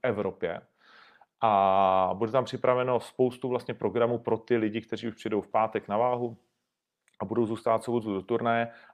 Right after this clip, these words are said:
A opravdu stojí za to si tam ten vlastně víkend, eh, užít i s afterparty, která se taky ladí a která bude taky,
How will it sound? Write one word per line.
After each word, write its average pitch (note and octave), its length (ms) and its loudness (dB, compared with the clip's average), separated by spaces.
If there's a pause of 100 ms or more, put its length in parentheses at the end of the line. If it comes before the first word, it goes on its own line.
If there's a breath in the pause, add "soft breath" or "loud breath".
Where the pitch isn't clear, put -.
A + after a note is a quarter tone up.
A - 120 -2
opravdu B2 380 0
stojí A#2+ 300 -6
za F#2+ 100 -4
to A2 260 -4
si A2 160 -12
tam G#2+ 200 -8
ten G#2 340 -8
vlastně G2+ 300 -8
víkend, G#2 520 -8
eh, F#2+ 300 4
užít A2 400 -2
i - 60 -10
s - 100 -6
afterparty, A2+ 680 0
která G#2 240 -4
se - 140 -8
taky - 320 -4
ladí A2+ 360 -4
a G2+ 60 -4
která F#2+ 260 -4
bude G2 200 -2
taky, G2 480 -4